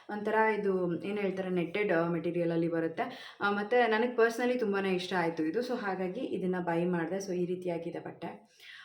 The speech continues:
ಆ, ಇದು ಒಳಗಡೆ ಬಂದ್ಬಿಟ್ಟು ಈ ರೀತಿಯಾಗಿ ಕಾಣುತ್ತೆ. ಅಂದ್ರೆ ಇದೊಂದು ಬ್ಲೂ ಕಲರ್ ಏನೋ, ಆ, ಓವರ್‌ಲಾಕ್ ಥರ ಕೊಟ್ಟಿದ್ದಾರೆ. So, ಇದು ನೋಡ್ಬೋದು, ಚೆನ್ನಾಗಿದೆ ಮಾತ್ರ. ಆ, ನಾನು ಯಾವ್ದೂ ವೇರ್ ಮಾಡಿ ನೋಡಿಲ್ಲ,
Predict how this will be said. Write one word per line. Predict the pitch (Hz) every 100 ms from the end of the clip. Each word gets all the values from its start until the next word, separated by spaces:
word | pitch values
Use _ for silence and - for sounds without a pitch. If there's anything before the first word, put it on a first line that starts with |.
| -
ಆ, | 165 175
ಇದು | 180 180
ಒಳಗಡೆ | 190 214 208
ಬಂದ್ಬಿಟ್ಟು | 190 185 208
ಈ | 180 180
ರೀತಿಯಾಗಿ | 175 175 165 165
ಕಾಣುತ್ತೆ. | 165 160 160 165 233 - -
ಅಂದ್ರೆ | 170 170
ಇದೊಂದು | 170 170 165 160 156
ಬ್ಲೂ | 170 202
ಕಲರ್ | 214 196 180 175
ಏನೋ, | 165 160
ಆ, | 165 160 156
ಓವರ್‌ಲಾಕ್ | 151 175 185 185 175 175
ಥರ | 170 165
ಕೊಟ್ಟಿದ್ದಾರೆ. | 165 160 151 160 240 - - - _ -
So, | 165 156
ಇದು | 180 175
ನೋಡ್ಬೋದು, | 226 220 175
ಚೆನ್ನಾಗಿದೆ | - 202 214 262 240
ಮಾತ್ರ. | 202 175 175 170 - _ -
ಆ, | 160 160
ನಾನು | 165 170 165 165 165
ಯಾವ್ದೂ | 170 190
ವೇರ್ | 180 170 180
ಮಾಡಿ | 175 175
ನೋಡಿಲ್ಲ, | 165 165 165